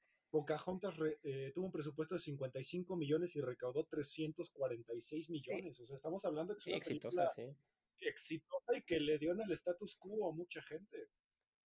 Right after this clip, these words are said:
Speaker 3: Y que también tenía que ver un poco con el tono de piel, ¿no? Era la, creo que la
Speaker 2: Sí.
Speaker 3: primera vez que la princesa era morena, ¿no?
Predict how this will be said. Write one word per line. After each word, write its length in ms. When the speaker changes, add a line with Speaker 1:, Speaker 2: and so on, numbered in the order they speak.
Speaker 3:
Y 100
que 140
también 320
tenía 260
que 100
ver 120
un 80
poco 240
con 180
el 140
tono 200
de 120
piel, 220
¿no? 60
Era 160
la, 140
creo 120
que 100
la 100
Speaker 2:
Sí. 60
Speaker 3:
primera 260
vez 160
que 100
la 140
princesa 420
era 120
morena, 480
¿no? 200